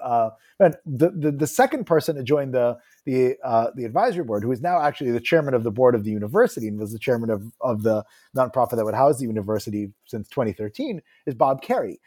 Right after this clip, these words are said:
uh, former senator and governor of Nebraska, was former president of the New School. And Bob wa-, ran for his old Senate seat in twenty twelve during, uh, the, uh,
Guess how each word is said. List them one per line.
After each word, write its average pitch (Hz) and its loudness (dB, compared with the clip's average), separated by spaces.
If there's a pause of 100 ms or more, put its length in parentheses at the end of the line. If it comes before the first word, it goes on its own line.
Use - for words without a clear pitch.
(200)
uh, 120 0
former 123 0
senator 120 0
and 104 -4
governor 104 -2
of 123 -6
Nebraska, 190 0
was 104 -10
former 101 -8
president 98 -6
of 180 -8
the 262 -4
New 269 -2
School. 214 0 (920)
And 170 2
Bob 202 0
wa-, 170 2
ran 156 0
for 147 0
his 120 0 (100)
old 165 0
Senate 143 -2
seat 117 -2
in 117 -6
twenty 117 -4
twelve 110 0 (380)
during, 127 0
uh, 117 2
the, 110 0 (320)
uh, 127 -2